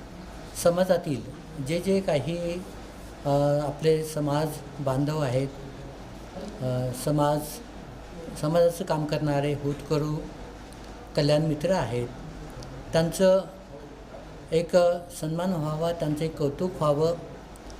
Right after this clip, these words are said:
हा उद्देश भिक्खू, अ, संघाच्या माध्यमाने, भिक्खू संघाच्या विचाराने व्हावा.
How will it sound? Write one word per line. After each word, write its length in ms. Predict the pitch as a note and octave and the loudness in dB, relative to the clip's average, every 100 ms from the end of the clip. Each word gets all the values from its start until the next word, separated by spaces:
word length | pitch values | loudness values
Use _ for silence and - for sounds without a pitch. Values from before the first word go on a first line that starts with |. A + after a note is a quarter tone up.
| - | -12
हा 160 | - D#3 | 0 4
उद्देश 580 | F3+ D#3+ F#3 G#3 - - - - - - - - - | 4 2 2 2 -2 -10 -14 -14 -12 -12 -12 -12 -6
भिक्खू, 580 | C#3+ D#3+ - G3 G3+ G3+ - - - - - - - - - | 0 0 0 2 4 4 -2 -8 -12 -12 -12 -12 -12 -8 2
अ, 60 | D3 D3+ D3 C#3+ C#3 C#3+ - - - - - | 4 6 6 4 2 -2 -8 -16 -16 -6 0
संघाच्या 560 | E3+ F#3 G3 G3 G#3+ | 2 4 4 4 4
माध्यमाने, 680 | G#3 D#3 C3+ E3+ F3 E3 F3+ | 4 0 2 2 4 0 -2
भिक्खू 280 | D#3+ D#3 F#3 | -4 -4 -4
संघाच्या 560 | - E3 F3 F#3 G3+ | -2 2 2 4 4
विचाराने 680 | G3 D3 - D#3+ E3 E3+ F#3 | 4 2 -2 0 2 2 0
व्हावा. 320 | E3+ C#3+ C#3+ | 2 2 2